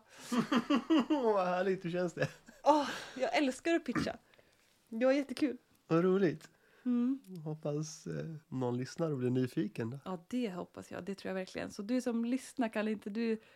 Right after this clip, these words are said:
Speaker 2: vad fick du för känsla av den här pitchen? Kände du att, "Shit, den här kursen verkar jäkligt intressant"? Ja. Vi släpper det nu, tycker jag, och så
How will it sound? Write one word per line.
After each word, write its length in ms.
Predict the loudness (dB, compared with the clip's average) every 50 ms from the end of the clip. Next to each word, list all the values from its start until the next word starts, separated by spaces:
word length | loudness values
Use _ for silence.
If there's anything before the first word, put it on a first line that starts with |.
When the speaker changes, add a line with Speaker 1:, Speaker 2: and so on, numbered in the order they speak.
| _ -8
Speaker 2:
vad 140 | -8 -6 -6
fick 240 | -4 -6 -6 -4 -4
du 100 | -6 -4
för 140 | -4 -4
känsla 680 | -6 -4 -4 -4 -4 -4 -4 -6 -8 -10 -8 -6 -4 -4
av 200 | -4 -4 -6 -8 -12 -20
den 260 | -20 -14 -10 -10 -10 -10
här 520 | -12 -14 -12 -12 -12 -12 -12 -14 -16 -20 _ _ _ _ _ _ _ _ _ _ _ _ _ _ _ _ _ _ -14
pitchen? 380 | -14 -14 -14 -12 -14 -14 -14
Kände 360 | -12 -8 -6 -6 -4 -4 -4 -2
du 220 | -2 -2 -4 -4
att, 320 | -8 -12 _ _ -20 -20 _ _ _ _ _ _ _ _
"Shit, 300 | _ -16 -12 -12 -14 -14 _ _
den 220 | -16 -16 -16 -16 -16
här 380 | -18 -16 -12 -10 -8 -8 -8 -10 -12
kursen 380 | -16 -16 -16 -14 -14 -14 -12 -10
verkar 280 | -10 -12 -12 -14 -18 -18 -16 -14
jäkligt 520 | -14 -14 -14 -14 -18 -20 -20 -20 -20 _ -20 _
intressant"? 540 | _ -20 -20 _ -20 -20 -20 _ _ _ _ -20 _ _ _ _ _ _ _ _ _ _ _ _ _ _ _ _ _ _ _ _ _ _ -6
Ja. 300 | -2 0 0 0 0 -4 -8 _ _ _ _ _ -20 -20 _ _ _ _ _ _ _ _ _ _ _
Vi 120 | -8 -6
släpper 440 | -6 -4 -2 -2 -2 -2 _ -4 -2
det 160 | 0 0 0
nu, 160 | 0 -2 -4 -8
tycker 260 | -8 -10 -8 -4 -4
jag, 160 | -2 -2 -4
och 100 | -6 -6
så 460 | -6 -4 -4 -2 -2 -2 -2 -2 -4